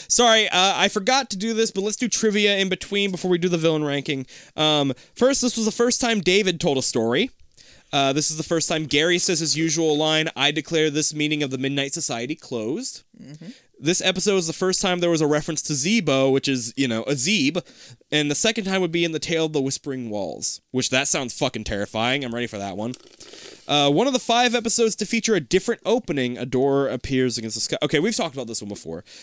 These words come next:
Speaker 1: But it's a different opening, the first five episodes, I assume, than the rest.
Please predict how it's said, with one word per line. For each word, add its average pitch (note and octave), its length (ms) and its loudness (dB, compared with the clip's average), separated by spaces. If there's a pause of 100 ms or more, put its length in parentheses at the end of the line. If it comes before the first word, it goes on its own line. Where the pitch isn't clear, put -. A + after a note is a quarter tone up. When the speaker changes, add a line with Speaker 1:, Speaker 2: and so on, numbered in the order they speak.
(120)
Speaker 1:
But E3 60 0
it's E3 80 -2
a G#3 40 -2
different D4 220 0
opening, D3+ 400 0
the C#3 60 -6
first E3+ 220 -2
five D#3+ 120 2
episodes, C#3+ 320 0
I C3 120 2
assume, G#2+ 480 -2 (260)
than G#2+ 160 -6
the G#2 80 -4
rest. G2 360 -4